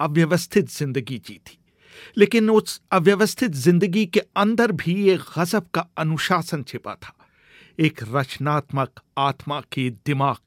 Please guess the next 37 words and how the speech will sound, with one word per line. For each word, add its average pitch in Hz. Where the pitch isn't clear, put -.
का 113
अनुशासन।" -
ये 185
जरूर 190
है 196
कि 185
स्वभाव 160
से 165
मोहन 139
राकेश 156
बहुत 135
फक्कड़ -
थे। -
जब 156
वो 156
अपनी 151
पहली 160
शादी 151
के 156
लिए 151
इलाहाबाद 127
पहुंचे 143
थे, 143
तो 214
उनके 214
साथ 202
कोई 202
बारात 135
नहीं 185
थी। -
लगभग 147
यही 175
उन्होंने 151
दूसरी 202
शादी 135
के -
वक्त 101